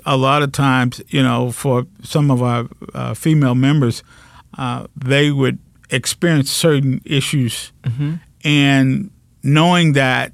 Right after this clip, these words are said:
Speaker 1: if they went to the doctor, that there was a potential there may be a medical issue.
Speaker 2: Mm-hmm.
Speaker 1: So the mammogram went from a preventive scenario until a medical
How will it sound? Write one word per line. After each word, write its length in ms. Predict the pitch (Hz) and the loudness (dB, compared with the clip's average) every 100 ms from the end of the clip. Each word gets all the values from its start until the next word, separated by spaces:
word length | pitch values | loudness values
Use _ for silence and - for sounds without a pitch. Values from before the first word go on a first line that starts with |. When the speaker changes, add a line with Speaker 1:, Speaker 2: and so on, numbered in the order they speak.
| - | -4
Speaker 1:
if 260 | 139 131 - | 0 0 0
they 180 | 135 | 0
went 360 | 127 135 156 - | 2 2 0 -2
to 180 | 151 135 | -2 0
the 140 | 131 | 0
doctor, 480 | 127 120 113 - 247 - _ _ _ _ _ - _ _ _ _ | 0 0 -2 -4 -6 -6 _ _ _ _ _ -20 _ _ _ _
that 400 | 117 135 131 139 139 | -2 0 2 0 0
there 160 | 131 | 2
was 140 | 131 123 | 2 0
a 40 | |
potential 500 | 131 120 175 165 160 | -2 -2 0 2 2
there 160 | 139 131 | 2 2
may 140 | 131 | 2
be 140 | 131 127 | 2 2
a 40 | |
medical 440 | 131 127 120 127 | 2 0 -2 -2
issue. 360 | 127 - - - - | -2 -2 -4 -10 -6
Speaker 2:
Mm-hmm. 360 | 110 120 110 110 - | -4 -2 -2 -4 -12
Speaker 1:
So 500 | - 180 151 139 135 | -4 2 4 4 0
the 160 | 143 139 | 0 2
mammogram 800 | 139 165 190 170 156 151 143 135 | 4 4 4 2 2 2 2 2
went 180 | 147 - | 0 -2
from 280 | - 131 127 | -2 2 2
a 80 | |
preventive 880 | 107 135 107 131 185 202 147 - - _ _ _ - - | 2 0 0 2 4 4 2 -4 -16 _ _ _ -20 -10
scenario 840 | - 139 127 123 117 110 110 120 _ _ _ _ _ _ _ _ _ - | -2 2 2 2 2 0 -2 -6 _ _ _ _ _ _ _ _ _ -4
until 400 | 139 127 151 135 - | 0 2 0 0 -2
a 80 | |
medical 520 | 135 147 160 143 127 | 2 2 2 0 -6